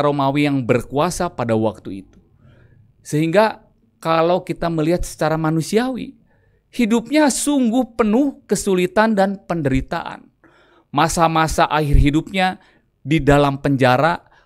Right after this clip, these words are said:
bahkan dia tidak bisa lepas dari itu. Tapi apa yang dikatakannya, saudara? "Ini hidupku ini betul-betul bisa aku pergunakan, persembahkan kepada Kristus.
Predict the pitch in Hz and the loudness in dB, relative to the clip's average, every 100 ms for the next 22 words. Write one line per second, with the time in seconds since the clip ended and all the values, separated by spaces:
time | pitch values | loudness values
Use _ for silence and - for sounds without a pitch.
0 | _ - 170 202 233 269 254 320 220 156 | _ 0 4 4 4 2 2 0 2 0
1 | 120 131 156 139 - 226 233 - 135 120 | 0 -4 -2 -4 -4 -2 0 -2 -2 -2
2 | 117 127 120 - 101 - _ _ _ _ | -2 -4 -8 -10 -16 -18 _ _ _ _
3 | _ _ _ _ 240 262 285 277 302 302 | _ _ _ _ 0 4 6 6 8 6
4 | 285 269 262 262 240 277 349 359 - - | 6 2 0 0 -2 -2 0 2 0 0
5 | 120 95 - _ _ _ _ _ _ _ | -4 -8 -18 _ _ _ _ _ _ _
6 | _ _ _ _ _ _ _ _ _ _ | _ _ _ _ _ _ _ _ _ _
7 | - 247 269 285 247 208 214 208 - 214 | -4 2 6 8 8 6 4 -2 -6 -2
8 | 214 226 262 - _ - 139 170 196 170 | 2 4 2 -2 _ 0 2 4 2 2
9 | 185 233 240 170 143 214 208 226 208 196 | 2 0 -2 -4 -2 -2 0 0 0 -2
10 | 233 202 - _ - 233 175 175 196 202 | -2 -6 -8 _ 2 2 2 2 4 4
11 | 202 226 226 233 240 - 208 156 220 277 | 4 2 2 2 2 4 4 6 6 6
12 | 294 302 285 - 277 262 269 - 370 359 | 4 4 2 0 2 2 2 4 4 4
13 | - 151 - - | 0 -14 -16 -20